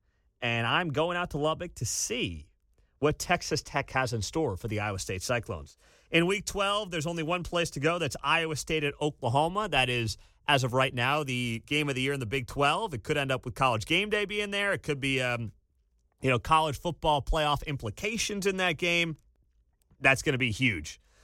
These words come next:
So that's the obvious place to go in week twelve. And then week thirteen is Bedlam. Now, Bedlam's on a Saturday, so if I wanted to double dip on a Friday,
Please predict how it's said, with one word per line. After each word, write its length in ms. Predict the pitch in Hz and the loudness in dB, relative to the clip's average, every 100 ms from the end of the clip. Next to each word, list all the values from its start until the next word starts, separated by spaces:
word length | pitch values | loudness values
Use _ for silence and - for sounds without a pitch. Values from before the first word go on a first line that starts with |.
| _ | _
So 120 | - | 2
that's 180 | 165 156 | 2 2
the 160 | 165 165 | -2 -2
obvious 460 | 139 151 143 120 - | 2 2 0 -4 -2
place 240 | 127 120 | -4 -4
to 80 | 120 | -2
go 140 | 120 | -2
in 100 | 113 | 0
week 180 | 113 113 | -2 -6
twelve. 400 | - 139 117 107 - _ _ _ - | -2 0 0 -2 -8 _ _ _ -4
And 80 | 196 | -2
then 100 | 196 | 0
week 180 | 269 - | -4 2
thirteen 600 | 285 254 254 - - 117 - _ - | 2 2 0 0 -2 -6 -10 _ -6
is 100 | 156 | 2
Bedlam. 540 | 190 254 247 175 90 - _ _ _ _ _ | 4 4 2 -4 -6 -14 _ _ _ _ _
Now, 260 | 185 180 180 170 | 2 4 2 0
Bedlam's 480 | 147 247 339 294 | 4 4 4 0
on 100 | 254 | 0
a 60 | 226 | 0
Saturday, 600 | - 220 233 196 131 87 | 2 4 2 2 -2 -2
so 160 | - 180 | 0 0
if 100 | 185 | 2
I 60 | |
wanted 320 | 165 214 285 220 | 0 0 0 -4
to 100 | 165 | -2
double 300 | - 214 214 | 2 2 2
dip 300 | 123 190 190 | 0 0 2
on 80 | 147 | 0
a 60 | |
Friday, 720 | - 160 160 165 107 78 76 | 0 2 2 4 0 -2 -8